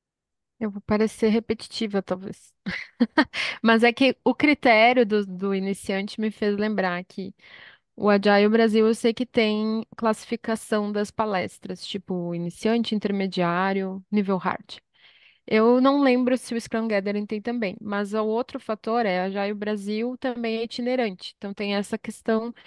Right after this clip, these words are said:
de, às vezes, do deslocamento, né? Pode ser que em determinado ano seja mais próximo de onde você está, então <laughs> pode ser que seja uma oportunidade. Então eu indicaria primeiro esse, mas de qualquer forma,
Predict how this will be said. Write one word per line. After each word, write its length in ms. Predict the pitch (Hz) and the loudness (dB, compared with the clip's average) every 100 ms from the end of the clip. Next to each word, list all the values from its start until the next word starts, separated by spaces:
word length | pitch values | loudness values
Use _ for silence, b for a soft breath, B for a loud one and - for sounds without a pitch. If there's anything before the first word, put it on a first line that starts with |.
| B B _ | B B _
de, 120 | 220 | 4
às 160 | 220 208 | 4 6
vezes, 340 | 214 208 208 | 2 2 -2
do 200 | 196 202 | -4 -6
deslocamento, 840 | 190 196 214 - 233 233 185 185 196 | -4 -4 -6 -4 -4 -2 -4 -8 -8
né? 160 | 196 202 | -8 0
Pode 220 | 196 190 | 2 2
ser 220 | - 214 | 2 2
que 120 | 208 220 | 2 -4
em 140 | 220 | -2
determinado 800 | 220 - 214 220 214 208 214 240 | 0 0 -2 0 0 0 0 2
ano 400 | 220 226 247 285 | 2 2 -2 -4
seja 320 | - 269 254 | -4 -4 -2
mais 240 | 254 240 247 | -2 -2 -2
próximo 480 | - 233 233 254 247 | 0 0 0 -4 -6
de 120 | 240 | -4
onde 180 | 240 240 | -4 -6
você 280 | 240 - | -6 -4
está, 360 | 277 - 302 226 | -4 -4 -6 -4
então 200 | 190 180 | -6 -12
<laughs> 100 | 175 | -14
pode 160 | 185 180 | -12 -6
ser 120 | - | -6
que 100 | - | -2
seja 200 | - 202 | 0 0
uma 100 | 202 | 0
oportunidade. 920 | 202 214 - 226 226 240 190 175 _ _ B B B B B _ | -2 -4 -2 -2 -2 -2 -4 -4 _ _ B B B B B _
Então 260 | 214 208 208 | 0 0 2
eu 120 | 214 | 2
indicaria 600 | 226 226 - 226 214 208 | 0 -2 0 0 0 -2
primeiro 560 | 202 226 214 202 208 208 | -2 -4 -4 -4 -4 -4
esse, 460 | 180 208 - 359 403 | -4 -6 -10 -14 -8
mas 400 | 233 226 226 294 | 2 4 6 4
de 60 | - | -2
qualquer 320 | 294 - 240 | -4 -4 -6
forma, 480 | - 196 208 214 | -2 -2 -2 -4